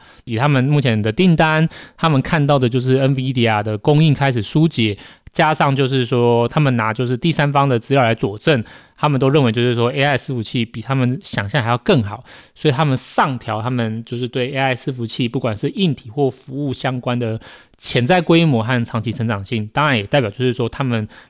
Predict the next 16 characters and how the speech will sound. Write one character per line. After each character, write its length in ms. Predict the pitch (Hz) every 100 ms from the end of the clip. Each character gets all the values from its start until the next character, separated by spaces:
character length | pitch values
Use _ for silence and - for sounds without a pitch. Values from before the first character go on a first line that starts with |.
| -
认 220 | 143 175
为 80 | 113
他 120 | 104
们 140 | 131
今 180 | 113 127
年 160 | 123 110
A 140 | 131
I 100 | 123
伺 160 | 117 127
服 120 | 113
器 220 | - 131
的 100 | 113
需 180 | 104 123
求 180 | 117 107
会 160 | 113 120
比 260 | 110 101